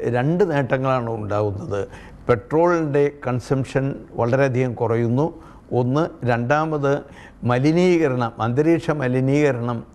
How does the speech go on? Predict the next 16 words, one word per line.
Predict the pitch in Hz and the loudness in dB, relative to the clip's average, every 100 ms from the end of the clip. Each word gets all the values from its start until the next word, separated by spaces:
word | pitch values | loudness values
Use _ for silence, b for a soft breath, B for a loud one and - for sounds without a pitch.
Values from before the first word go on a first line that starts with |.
| 123 | -4
വളരെയധികം | 117 123 135 123 120 117 | -2 2 2 2 0 0
കുറയുന്നു | - 107 117 113 123 147 - - | -2 0 2 2 2 0 -2 0
എന്നുള്ള | 123 123 127 131 127 B B B | 2 2 2 2 -2 B B B
രണ്ട് | 117 123 127 165 180 160 - - - 120 | 0 0 0 0 2 0 -2 -18 -8 -2
നേട്ടങ്ങളാണ് | 120 127 - 151 143 131 117 117 - - | 0 0 0 0 2 2 0 -4 -8 -8
ഇത് | 120 | -2
ഒരേ | 120 117 139 156 | 0 2 2 0
സമയത്ത് | 123 123 120 - 123 120 | 0 -2 -2 -2 -2 -2
ലഭിക്കുന്നത്. | - 110 113 113 110 98 90 - B B - | -2 0 0 0 -2 -2 -2 -6 B B -2
ആ, | 113 | 0
മൂന്നാമത് | 113 113 135 165 185 175 | 2 2 2 2 0 2
വരുന്നത് | 175 143 135 127 127 160 180 - - - | 2 2 0 -2 2 0 0 -10 -6 -2
ചെലവ് | 123 131 131 131 - - | 0 2 0 -2 -8 -4
കുറയുന്നു | 120 113 117 104 95 - - | -2 0 -2 -4 -8 -10 -2
എന്നുള്ളതും. | 127 120 107 101 - - B B B B - | 0 2 0 -2 -6 -14 B B B B 0
കാരണം | 110 120 143 160 | 0 2 -2 -4